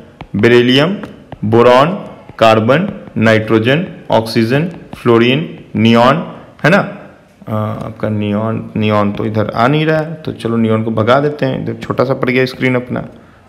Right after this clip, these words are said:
ठीक है, बीच में थोड़ा ज़्यादा, ज़्यादा सा बड़ा, बड़ा सा gap पड़ गया। तो चलो भैया fluorine तक ही देख लो, इतना ही मैं काम चलाऊँ। तो lithium, beryllium, boron, carbon, nitrogen, oxygen and fluorine। ठीक है,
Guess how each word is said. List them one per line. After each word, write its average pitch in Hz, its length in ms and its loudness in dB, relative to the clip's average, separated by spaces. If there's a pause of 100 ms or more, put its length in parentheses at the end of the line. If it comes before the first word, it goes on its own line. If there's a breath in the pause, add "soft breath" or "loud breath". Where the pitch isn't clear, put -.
(100)
ठीक 120 160 -6
है, 120 120 0
बीच 107 180 -4
में 117 120 -6
थोड़ा 117 100 -2
ज़्यादा, 110 220 -2
ज़्यादा 117 200 -2
सा 120 100 -8
बड़ा, 117 200 -4
बड़ा 117 160 -6
सा 117 120 -6
gap 110 300 -4
पड़ 107 80 -4
गया। 104 200 -6 (440 soft breath)
तो 127 60 -4
चलो 170 200 -2
भैया 120 300 -8 (260)
fluorine 160 300 0
तक 185 160 -2
ही 202 60 -2
देख 185 240 -4
लो, 233 80 -6 (160)
इतना 120 200 -2
ही 139 100 0
मैं 156 100 0
काम 151 200 0
चलाऊँ। 156 280 -4 (480 loud breath)
तो 135 60 4
lithium, 156 460 4
beryllium, 180 400 2
boron, 160 300 4
carbon, 143 320 4
nitrogen, 139 420 2
oxygen 127 440 0
and 151 520 -2
fluorine। 120 500 2 (680)
ठीक 135 180 2
है, 202 220 0